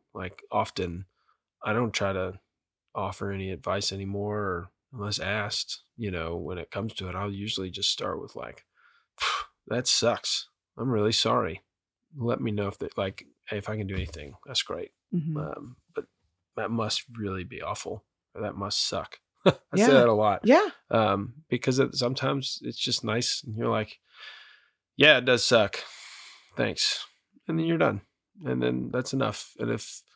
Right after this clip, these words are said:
Speaker 1: that gives the person on the other side the opportunity to go farther,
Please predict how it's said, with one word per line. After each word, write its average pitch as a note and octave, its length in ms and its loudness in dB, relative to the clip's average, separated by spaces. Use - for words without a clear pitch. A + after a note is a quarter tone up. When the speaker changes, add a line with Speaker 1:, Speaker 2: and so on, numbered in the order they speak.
Speaker 1:
that B2 180 4
gives A#2+ 340 6
the A2+ 140 2
person A#2+ 420 2
on A2 80 2
the G#2+ 80 2
other G#2+ 160 2
side A#2 500 2
the G2+ 300 0
opportunity C#3 800 0
to - 80 -2
go D3 180 6
farther, D3+ 460 2